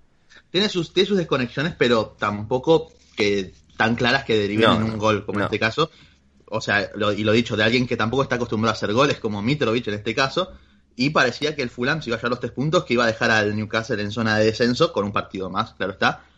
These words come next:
Speaker 1: Pero, eh, apareció la mano de Dean Smith y, eh, cambió la cara del equipo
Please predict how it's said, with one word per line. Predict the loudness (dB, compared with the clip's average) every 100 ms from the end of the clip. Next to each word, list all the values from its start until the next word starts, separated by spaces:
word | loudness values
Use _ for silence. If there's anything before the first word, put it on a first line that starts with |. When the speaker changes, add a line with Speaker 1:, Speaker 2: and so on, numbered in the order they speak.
| _ _ _
Speaker 1:
Pero, | 4 6 4 0 -10 _ -2
eh, | 0 0 0 -2 -4 -6
apareció | -2 0 0 2 4 4 4 4
la | 2
mano | 2 2
de | 4 4
Dean | 2 0
Smith | 0 0 0 -4 _ -6
y, | -2 0 -2 -4 -8 _
eh, | -6 -4
cambió | -2 0 2
la | 2
cara | 2
del | 2
equipo | 0 -2 -4